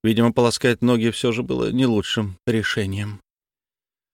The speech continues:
В этом лагере я совсем недолго, но из всех встреченных Славя вызывает наименьшее подозрение, хотя сам этот факт уже подозрителен. Мы вышли на площадь,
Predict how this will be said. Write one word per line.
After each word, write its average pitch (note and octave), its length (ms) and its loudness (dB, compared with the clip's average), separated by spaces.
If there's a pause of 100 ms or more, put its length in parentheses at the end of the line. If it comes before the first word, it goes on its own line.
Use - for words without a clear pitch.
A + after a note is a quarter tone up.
(240)
В - 20 -2
этом D#3 220 2
лагере D#3+ 360 0
я D#3+ 100 0
совсем D3+ 440 -2
недолго, B2+ 600 0
но G#2+ 240 2
из G2+ 160 -2
всех - 400 -2
встреченных A2 680 -2
Славя A#2+ 440 0
вызывает B2+ 520 -2
наименьшее A#2+ 640 2
подозрение, F#2 680 -2
хотя G#2+ 400 -2
сам A2 260 0
этот G#2 220 -6
факт A#2 340 -2
уже G#2+ 220 2
подозрителен. A2+ 760 2 (1080)
Мы F#2+ 140 0
вышли A2+ 280 2
на A2+ 160 2
площадь, C#3+ 380 -2